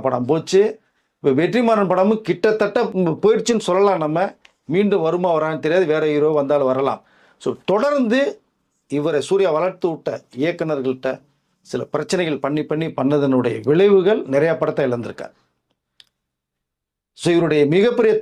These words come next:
தோல்விக்கு, so, இதுவும் ஒரு காரணம் அப்படின்னு தான் நான் நினைக்கிறேன். நான் இதை, இதற்கடுத்து அப்படியே பார்த்தீங்க அப்படின்னா, இப்போ அந்த கருப்பு ஒரு படம் பண்ணிட்டு இருக்காரு. வி ஜே பாலாஜியை வச்சுட்டு டைரக்ஷன்ல கருப்பு ஒரு படம் பண்றாரு. So, இவரோட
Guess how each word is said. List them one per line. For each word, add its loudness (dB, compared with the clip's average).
தோல்விக்கு, 2
so, -2
இதுவும் 4
ஒரு 0
காரணம் -2
அப்படின்னு 0
தான் 0
நான் 0
நினைக்கிறேன். -4
நான் -14
இதை, -16
இதற்கடுத்து -2
அப்படியே 0
பார்த்தீங்க -2
அப்படின்னா, -2
இப்போ -2
அந்த -6
கருப்பு -4
ஒரு -2
படம் -4
பண்ணிட்டு -6
இருக்காரு. -12
வி -4
ஜே 2
பாலாஜியை -2
வச்சுட்டு -8
டைரக்ஷன்ல -4
கருப்பு -2
ஒரு -2
படம் -6
பண்றாரு. -16
So, -4
இவரோட -2